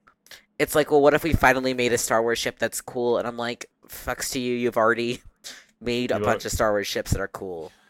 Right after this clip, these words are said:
Speaker 2: You've already fucking done it. All
Speaker 1: Yeah.
Speaker 2: right. I'm happy to put it in the grave and let the ghost move forward, and I need you to pick between these.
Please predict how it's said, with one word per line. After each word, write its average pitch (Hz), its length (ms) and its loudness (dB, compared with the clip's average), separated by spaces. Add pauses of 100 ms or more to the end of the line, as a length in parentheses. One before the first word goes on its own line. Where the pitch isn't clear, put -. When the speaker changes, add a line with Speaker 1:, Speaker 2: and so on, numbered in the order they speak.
(120)
Speaker 2:
You've 87 180 -18
already 92 240 -4
fucking 101 400 -6
done 90 160 -4 (100)
it. - 60 -18 (300)
All 117 200 2
Speaker 1:
Yeah. 131 200 4
Speaker 2:
right. 87 100 -8 (580)
I'm 147 180 0
happy 143 360 2
to 131 60 -2
put 127 200 -2
it 123 100 -2
in 117 120 -8
the 104 80 -2
grave 95 480 -4 (320)
and 90 120 -6
let 92 160 -4
the 98 60 -6
ghost 95 380 -2
move 92 180 -6
forward, 104 420 0
and 101 120 -4
I 113 100 -2
need 120 260 -6
you 117 320 -6 (120)
to - 80 -20
pick 131 320 -8
between 104 340 -10
these. 104 340 -10